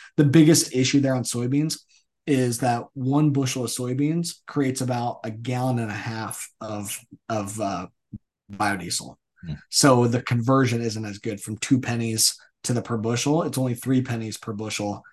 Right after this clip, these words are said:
Speaker 1: per point reduced is just kind of the rule of thumb number. So that's the biggest difference there, is just the dollars themselves aren't quite as exciting, but still, um, still can be substantial. And, uh,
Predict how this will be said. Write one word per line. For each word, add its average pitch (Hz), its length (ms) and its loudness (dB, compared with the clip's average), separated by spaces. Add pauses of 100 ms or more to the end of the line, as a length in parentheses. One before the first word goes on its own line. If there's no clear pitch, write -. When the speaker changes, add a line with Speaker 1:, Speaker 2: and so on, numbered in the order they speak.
(160)
Speaker 1:
per - 180 -4
point 107 220 -4
reduced 104 320 -2
is 107 140 -4
just - 240 -2
kind 113 160 -2
of 104 40 -6
the 101 200 -6
rule 113 240 0
of 98 80 -8
thumb 107 200 -6
number. 104 320 -6 (440)
So 131 460 6 (220)
that's 160 260 4
the 151 100 2
biggest 131 320 2
difference 127 320 -4
there, 151 100 2
is 123 140 -2
just 123 180 -6
the 110 80 -10
dollars 107 540 -6
themselves 107 480 -4
aren't - 260 -8
quite 107 520 -6 (140)
as 117 280 0
exciting, 151 560 4 (240)
but 117 180 0
still, 120 600 0
um, 113 420 -4 (200)
still - 240 2
can 117 120 -4
be 113 100 0
substantial. 110 800 -4 (380)
And, 117 360 2
uh, 110 220 0